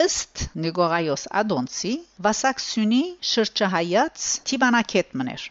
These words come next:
և աննախաբես քիծած է Բյուզանդիոնեն հայոց ակնկալած օգնության նկատմամբ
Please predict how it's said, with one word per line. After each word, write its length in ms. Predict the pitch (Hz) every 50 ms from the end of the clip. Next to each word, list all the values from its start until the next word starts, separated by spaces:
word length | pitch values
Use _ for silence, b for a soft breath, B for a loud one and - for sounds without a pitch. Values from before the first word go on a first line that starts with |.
| - - 208
և 160 | 240 247 262
աննախաբես 600 | 262 262 302 294 - 262 226 208 254 277 - - -
քիծած 400 | 240 220 - - 233 208 196 247
է 80 | 285 -
Բյուզանդիոնեն 760 | - 220 196 220 214 208 - - - 214 214 240 277 294 311 - - -
հայոց 340 | - 226 233 240 247 240 - 233
ակնկալած 560 | 226 214 226 226 220 240 233 240 233 220 - - 220
օգնության 480 | 220 - 226 226 220 - - 285 262 226 185
նկատմամբ 560 | 170 165 175 165 165 - 220 254 311 339 302